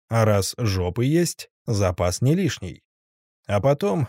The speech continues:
укрепление каркаса везде танка. Броня-то выдержит точно, но подвести под обстрелом вряд ли, конечно, но может.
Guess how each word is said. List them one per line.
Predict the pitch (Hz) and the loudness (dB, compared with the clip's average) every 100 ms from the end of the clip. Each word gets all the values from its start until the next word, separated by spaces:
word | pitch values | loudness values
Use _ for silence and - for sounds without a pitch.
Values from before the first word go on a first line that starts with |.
| - - | -6 -10
укрепление | 180 - 180 180 208 190 160 | -8 -6 -6 -2 -2 2 0
каркаса | 120 127 127 - 156 - | 0 -4 -6 -2 -2 0
везде | 131 120 107 110 | 0 0 0 0
танка. | 104 90 87 - - _ _ _ - | 0 -2 -4 -14 -16 _ _ _ -2
Броня-то | 123 113 107 95 107 | 4 6 6 4 2
выдержит | 101 101 95 104 107 - | 0 0 0 0 -2 0
точно, | 151 131 - 98 82 - _ - | 0 2 -2 -6 -8 -12 _ -4
но | 110 131 | -2 0
подвести | 156 131 101 110 107 - 175 | -2 -2 0 0 -2 -6 -6
под | 139 117 | -2 0
обстрелом | 110 - - 170 147 117 101 - _ _ - | -2 -4 -4 0 2 2 2 -4 _ _ -8
вряд | 110 104 175 110 | -4 -2 -4 -6
ли, | |
конечно, | - 95 92 - 104 90 - _ - | -4 -2 -2 -2 -4 -4 -8 _ -4
но | 151 165 | 0 4
может. | 127 98 85 - - | 4 2 -2 -14 -20